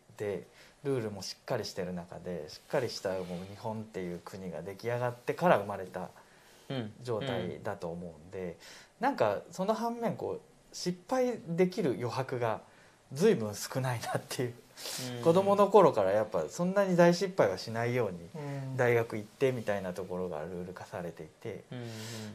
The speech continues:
Speaker 1: なんかそこがもうちょっとこう、余白の部分をすごく作ってもらいたいなっていうのと、
Speaker 2: うんうん。
Speaker 1: まあ、新しいことやる時に、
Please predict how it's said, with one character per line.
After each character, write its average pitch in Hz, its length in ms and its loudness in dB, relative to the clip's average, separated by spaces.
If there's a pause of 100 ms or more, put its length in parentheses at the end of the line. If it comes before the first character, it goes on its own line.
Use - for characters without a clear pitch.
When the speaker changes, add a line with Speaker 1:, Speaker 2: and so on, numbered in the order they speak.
(120)
Speaker 1:
な 190 60 -10
ん 180 40 -8
か 123 120 -6
そ 151 140 -6
こ 185 160 -6
が 190 200 -2
も 190 200 -2
う 202 40 -4
ち 208 100 -8
ょ 233 40 0
っ - 20 -12
と 165 140 -2
こ - 260 -8 (240)
う、 - 20 -10
余 127 120 -6
白 156 220 -2
の 160 120 2
部 156 120 2
分 117 120 -4
を 69 240 -10
す - 140 -14
ご 104 120 -8
く - 220 -14 (840)
作 - 200 -6
っ - 20 -2
て 92 200 -8
も 80 160 -10
ら 90 220 -12 (300)
い 120 100 -14
た 110 200 -6
い 87 80 -4
な 82 80 -8
っ 78 80 -10 (260)
て 131 100 -2
い 110 140 -2
う 107 60 -6
の 95 180 -8 (100)
と、 196 340 4
Speaker 2:
う - 20 -2
ん - 40 -2
う 113 80 -10
ん。 113 60 -12
Speaker 1:
ま 131 100 -4
あ、 120 80 -4
新 190 200 8
し 196 100 -4
い 208 40 2
こ 135 120 0
と 110 80 0
や 98 140 0
る 92 120 -6
時 98 240 -8
に、 87 220 -4